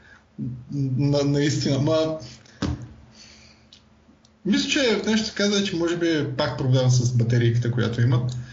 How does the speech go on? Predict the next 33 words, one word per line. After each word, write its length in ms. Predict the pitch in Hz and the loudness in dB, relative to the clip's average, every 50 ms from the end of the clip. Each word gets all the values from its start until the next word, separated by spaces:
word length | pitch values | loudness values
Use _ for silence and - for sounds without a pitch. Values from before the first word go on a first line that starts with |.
| - - - - - - - - - | -18 -20 -20 -20 -20 -20 -20 -6 -2
Не 80 | 135 135 | 2 4
знам, 340 | 123 131 139 127 123 127 123 | 4 4 6 6 6 6 4
аз 260 | 139 165 185 175 - 143 | 4 2 0 0 -2 -4
затова 440 | - - 175 180 214 202 196 202 180 151 | -2 -2 -2 0 0 0 -2 -2 -4 -4
<laughs> 60 | 135 | -4
не 160 | 170 156 143 | -2 -2 -2
ги 140 | 165 165 - | -2 -2 -2
ползвам. 680 | - - 156 - - - - - - - - - - - - 202 - - - - - | 0 0 0 2 2 2 2 2 4 4 2 2 0 -2 -4 -6 -6 -10 -14 -18 -20
<laughs> 400 | - - 208 208 196 - - - | -18 -10 -8 -8 -8 -8 -10 -10
Затова 260 | 135 139 123 175 180 | -8 -4 -2 0 0
взех 260 | 185 180 170 185 180 160 | 0 0 -2 -2 -2 -2
Beats 520 | 147 143 170 170 160 - - 170 151 123 | -2 -2 -2 -2 -2 -2 -4 -4 -4 -2
X, 260 | - - - - - - - _ _ | -4 -6 -6 -8 -10 -16 -20 _ _
които 260 | - 262 269 - 202 - - - - - | -6 -4 -2 -2 -4 -6 -8 -12 -6 -2
пак 220 | 220 226 226 - | -2 -2 0 0
не 120 | 240 220 190 | 0 0 0
са 440 | - - 214 175 156 143 135 123 123 123 - - - 139 | 0 0 0 0 0 0 0 0 -2 -4 -6 -6 -6 -2
waterproof, 2000 | 135 127 123 123 127 127 123 - - - - - - - - - - - _ _ _ _ _ _ _ _ _ _ _ _ - 135 123 113 110 - - - 113 | 0 2 2 4 4 2 2 2 0 0 -4 -6 -10 -12 -16 -20 -20 -20 _ _ _ _ _ _ _ _ _ _ _ _ 0 2 4 4 4 2 0 0 0
де, 260 | 107 104 104 107 - 175 | 0 0 0 0 -2 -2
ама 220 | 196 202 202 190 190 - - - - - - - - - | -2 0 -2 -2 -2 -6 -8 -10 -16 -20 -20 -20 -20 -14
както 300 | - - 123 127 - - | -6 -4 -4 -4 -2 -2
е. 120 | - 120 127 127 | -2 -2 -4 -2
Поне 340 | - 143 143 151 156 160 156 | -2 0 2 2 2 2 2
батерийката 580 | 143 147 123 127 151 151 147 143 143 - - 139 | 2 2 2 2 2 2 2 0 0 -2 0 2
не 80 | 131 | 4
им 180 | 131 131 127 127 | 4 6 6 6
е 280 | 127 123 123 127 - - - - - - - - - - - - - - - _ _ - - _ _ _ _ _ _ _ _ _ _ - - - _ _ _ _ _ _ _ - - | 6 8 6 6 4 4 2 -2 -4 -8 -10 -14 -18 -20 -20 -20 -20 -20 -20 _ _ -20 -20 _ _ _ _ _ _ _ _ _ _ -20 -20 -20 _ _ _ _ _ _ _ -8 -2
в 200 | 127 123 127 120 | 0 2 2 2
ухото 320 | 123 - 143 127 - - | 2 2 2 2 0 0
ти 100 | - 120 | 0 2
баш, 340 | 110 110 107 110 - - - | 2 2 2 0 -2 -2 -2
ми 120 | 127 120 | 0 2
е 240 | 117 117 117 113 113 | 2 4 4 2 2